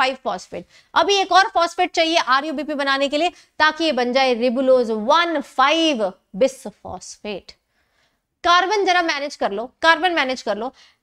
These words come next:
फर्स्ट स्टेप में जब कार्बोक्सिलेशन हो रही है तो छह कार्बन यहाँ है और सिक्स फ़ाइव्स are थर्टी यहाँ पे है, ठीक है, थर्टी कार्बन से हम स्टार्ट हुए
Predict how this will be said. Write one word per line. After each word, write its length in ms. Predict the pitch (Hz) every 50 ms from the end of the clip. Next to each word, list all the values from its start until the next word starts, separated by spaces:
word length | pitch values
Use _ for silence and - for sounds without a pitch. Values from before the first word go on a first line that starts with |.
| _ -
फर्स्ट 300 | 403 453 440 - - -
स्टेप 260 | - - 349 320 320 -
में 360 | 294 294 294 269 202 247 196 -
जब 180 | 294 311 302 -
कार्बोक्सिलेशन 800 | - 302 294 294 254 302 320 320 - 392 381 359 381 370 381 339
हो 80 | 302 262
रही 120 | 233 233 240
है 60 | 240
तो 100 | 233 277
छह 280 | - - - 330 311 320
कार्बन 400 | 320 311 294 285 262 294 294 294
यहाँ 200 | 277 262 254 269
है 100 | 311 392 _ _ _ _ _ _
और 180 | - 285 277 220
सिक्स 220 | 208 - 294 - -
फ़ाइव्स 240 | 311 294 294 247 302
are 100 | 330 320 - -
थर्टी 240 | 294 254 - - 294
यहाँ 260 | 269 240 196 156 160 -
पे 60 | 180
है, 140 | 160 160 - _ -
ठीक 120 | - 320 370
है, 60 | 370
थर्टी 320 | 370 - 294 285 - 370 359
कार्बन 380 | - 294 254 247 240 269 277 269
से 80 | 311
हम 80 | 302 302
स्टार्ट 320 | 285 - 254 214 202 190
हुए 140 | 202 180